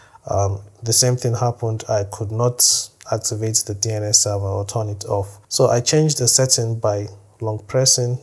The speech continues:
and going into app info. I don't know if this is available on all Android devices, but it is available on both of my Android phones. And I made sure that I deactivated this pause app activity if unused.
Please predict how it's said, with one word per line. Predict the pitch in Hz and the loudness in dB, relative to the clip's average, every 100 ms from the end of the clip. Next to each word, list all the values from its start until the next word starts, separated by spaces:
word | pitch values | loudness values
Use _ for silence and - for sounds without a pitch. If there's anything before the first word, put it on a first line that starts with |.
| - | -6
and | 110 110 | -6 0
going | 123 123 | 2 2
into | 113 - - | -2 -4 -2
app | 117 - | -2 -2
info. | 113 110 - 101 110 - - _ _ _ | -6 -6 -4 -6 -6 -14 -20 _ _ _
I | 120 | 0
don't | 123 | 2
know | 131 | 4
if | 113 | 2
this | 123 - | 0 2
is | 120 | 2
available | 110 120 120 117 113 | 2 0 0 2 0
on | 110 | 0
all | 120 123 117 | 2 2 2
Android | 117 117 | 0 -2
devices, | 110 113 113 110 110 - | -2 0 2 0 -2 -2
but | 107 | -2
it | 107 | -2
is | 110 110 | 0 0
available | 117 123 117 117 | 0 0 0 0
on | 110 104 - - | 0 -2 -6 -2
both | 123 120 | 0 2
of | 107 | 0
my | 107 107 | -2 -2
Android | 110 113 110 | -2 -2 -2
phones. | 107 104 - - - - _ - | -4 -4 -6 -8 -16 -20 _ -4
And | 110 | 2
I | 117 | 4
made | 120 135 135 | 4 2 2
sure | 131 117 | 2 2
that | 110 107 | 2 2
I | 104 | 0
deactivated | 104 - 101 101 - 107 - 107 104 | -2 -2 0 -2 -4 -4 -2 -4 -2
this | 92 - - | 0 2 0
pause | - 127 117 113 - - | 0 4 4 4 0 0
app | 113 107 - - | 0 0 -6 -16
activity | - 110 110 104 107 98 107 | -8 -6 -2 -2 -2 -4 -6
if | 107 | -6
unused. | 113 101 101 104 98 101 | -6 -2 -2 0 -2 -6